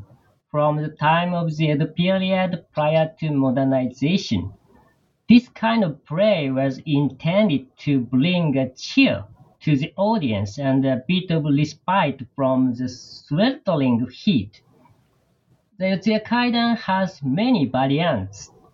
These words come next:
Research suggests that its original form was that of an underground documentary novel published in seventeen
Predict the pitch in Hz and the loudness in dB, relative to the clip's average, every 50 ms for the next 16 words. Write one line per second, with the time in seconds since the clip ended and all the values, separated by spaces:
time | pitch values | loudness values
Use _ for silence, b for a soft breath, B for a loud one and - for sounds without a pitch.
0 | _ _ _ _ _ _ _ _ _ _ _ _ _ _ 180 170 190 185 - 196 | _ _ _ _ _ _ _ _ _ _ _ _ _ _ -4 -2 -2 -2 -2 -2
1 | 185 185 185 - - - 139 120 107 - 160 202 240 254 - - - 156 156 147 | -2 -2 -4 -8 -4 -2 -2 -2 0 0 0 0 0 0 -2 -4 0 0 2 2
2 | 147 143 - - - _ _ - 175 175 175 - - - 151 160 214 226 - - | 2 0 -4 -10 -20 _ _ 0 0 0 0 -2 -4 -4 0 2 2 2 2 0
3 | 139 120 113 120 139 170 170 - - - - - _ _ 214 220 170 127 127 147 | 0 0 0 0 0 -2 -4 -6 -12 -20 -20 -20 _ _ 0 2 2 2 2 0
4 | 175 196 - - _ - 151 139 139 135 127 123 120 - - 147 151 151 147 147 | 0 -4 -6 -10 _ -8 -4 -2 0 2 0 0 -2 -4 -2 0 0 0 0 -2
5 | - - 143 139 139 139 135 135 135 - _ - - 143 135 135 135 139 - - | -4 -6 -2 0 0 0 0 -2 -6 -10 _ -8 -2 0 2 2 2 0 -2 -4
6 | _ 156 147 139 139 131 - - - 143 156 160 165 165 165 170 160 160 143 - | _ 0 0 0 0 -2 -4 -4 -2 0 0 2 2 2 0 0 -2 -4 -4 -2
7 | 135 135 135 - 147 147 147 147 147 - 147 143 139 127 127 123 113 127 170 190 | -2 -2 0 0 0 0 0 0 0 -2 -2 0 0 2 2 0 0 -2 -2 0
8 | 156 110 - - - _ b b b b b b b b _ 151 151 147 151 147 | 0 0 -2 -4 -10 _ b b b b b b b b _ 2 2 2 2 0
9 | 151 - - - 156 147 143 143 143 143 147 147 - - - - - 156 151 156 | -2 -4 -4 -2 0 0 2 2 2 0 -2 -4 -8 -12 -8 -4 -2 -2 0 0
10 | 151 143 143 - _ _ - 208 208 165 131 110 101 95 98 | 0 -2 -4 -8 _ _ 0 2 2 2 0 0 -2 -4 -8